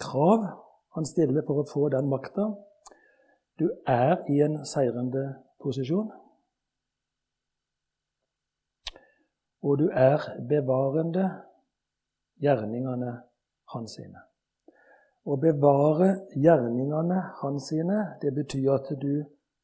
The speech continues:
gjør de gjerningene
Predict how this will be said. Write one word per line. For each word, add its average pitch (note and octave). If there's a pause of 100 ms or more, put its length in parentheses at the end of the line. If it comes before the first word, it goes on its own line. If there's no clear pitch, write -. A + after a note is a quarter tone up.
(600)
gjør C3+ (480)
de B2 (280)
gjerningene A#2